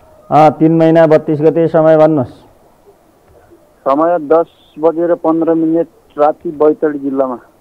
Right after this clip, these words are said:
Speaker 1: तपाईँले यो अस्ति नै हेराउनु भएको त, फेरि किन प्रयास गर्नुभयो?
Speaker 2: होइन, हेराएकै छ नि यता।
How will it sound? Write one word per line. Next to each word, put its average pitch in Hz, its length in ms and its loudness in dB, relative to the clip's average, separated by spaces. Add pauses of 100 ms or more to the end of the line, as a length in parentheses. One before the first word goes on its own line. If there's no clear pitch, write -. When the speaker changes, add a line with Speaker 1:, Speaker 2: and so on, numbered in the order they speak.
(640)
Speaker 1:
तपाईँले 170 320 2
यो 175 100 4
अस्ति 170 260 2
नै 185 80 -2
हेराउनु 160 360 2
भएको 165 180 2
त, 156 60 -6
फेरि 156 260 0
किन 156 220 -6
प्रयास 156 280 0
गर्नुभयो? 151 460 0 (1200)
Speaker 2:
होइन, 139 180 0
हेराएकै 170 500 0
छ - 80 -16
नि 127 240 -12
यता। 123 160 -14